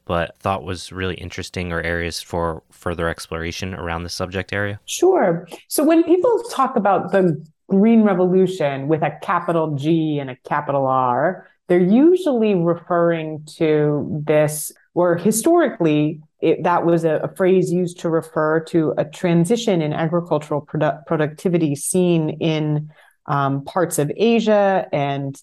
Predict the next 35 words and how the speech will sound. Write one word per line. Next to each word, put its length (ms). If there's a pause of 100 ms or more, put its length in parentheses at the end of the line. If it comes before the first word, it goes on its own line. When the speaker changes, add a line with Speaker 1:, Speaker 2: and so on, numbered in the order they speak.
Speaker 2:
um, 360
the 80
Middle 300
East, 400
and 180
then 140
also 580
Mexico 600
and 100
a 40
bit 140
of 100
Latin, 260 (260)
elsewhere 320
in 100
Latin 200
America 580 (160)
in 240
the 60
late 200
nineteen 300
sixties 380
and 100
early 180
nineteen 440
seventies. 640
And 200
these 200
were 260 (480)
agricultural 600
productivity 720
increases 580
tied 420
specifically 800
to 560